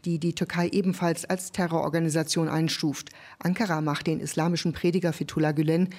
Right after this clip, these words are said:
der an der Spitze der Bewegung steht, für den Putschversuch zweitausendsechzehn verantwortlich.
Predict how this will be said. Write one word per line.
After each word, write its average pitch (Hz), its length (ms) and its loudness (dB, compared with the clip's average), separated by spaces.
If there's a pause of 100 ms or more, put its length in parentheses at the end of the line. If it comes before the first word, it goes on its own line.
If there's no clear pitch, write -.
(120)
der - 80 -4
an 156 80 -2
der 151 100 -2
Spitze - 340 0
der 156 120 2
Bewegung 165 400 2
steht, 170 300 0 (180)
für - 120 -2
den 214 180 2
Putschversuch 160 580 0
zweitausendsechzehn 160 1000 0
verantwortlich. 151 840 0